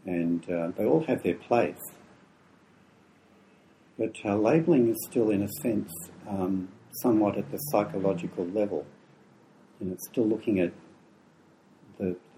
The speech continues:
thoughts and the feelings that arise out of the mind. We're kind of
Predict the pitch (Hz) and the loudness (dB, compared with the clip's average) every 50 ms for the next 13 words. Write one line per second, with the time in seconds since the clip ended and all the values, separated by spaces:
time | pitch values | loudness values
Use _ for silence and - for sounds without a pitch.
0 | - - - - - 120 113 104 90 - - - - - - - - - - - | -20 -20 -8 0 2 4 6 6 4 2 0 -4 -12 -16 -16 -18 -20 -20 -20 -20
1 | - - - - 90 87 87 87 - - - 104 104 101 95 85 76 80 80 - | -20 -12 -6 -2 0 0 0 -2 -4 -2 0 2 2 2 2 0 -2 -4 -6 -6
2 | - 92 87 87 85 90 90 87 87 85 - - 90 87 92 - 82 87 87 92 | -8 -6 -6 -2 -2 0 0 0 0 -2 -4 -4 -6 -4 -4 -2 0 0 2 2
3 | 95 87 87 87 - - - - 139 120 - | 2 0 -2 -2 -6 -6 -4 -2 -2 -2 -4